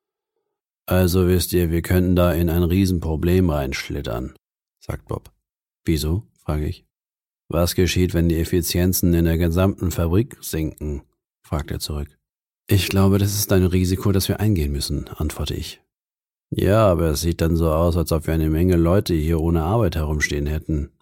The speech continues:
wenn wir das machen“, sagt Bob. „Ja,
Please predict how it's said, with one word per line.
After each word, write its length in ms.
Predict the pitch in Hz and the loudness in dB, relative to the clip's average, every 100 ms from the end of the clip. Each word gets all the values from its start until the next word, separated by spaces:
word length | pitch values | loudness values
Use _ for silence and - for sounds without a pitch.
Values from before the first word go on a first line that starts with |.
| - | -6
wenn 160 | 80 73 | -4 -2
wir 80 | |
das 200 | 73 73 | -4 -4
machen“, 380 | 80 73 80 73 _ _ _ | -4 -2 -2 -4 _ _ _
sagt 320 | - 73 71 | -6 -6 -4
Bob. 260 | 76 73 _ _ _ _ _ _ _ _ _ _ - | -6 -6 _ _ _ _ _ _ _ _ _ _ -2
„Ja, 320 | 85 69 92 | -2 0 -6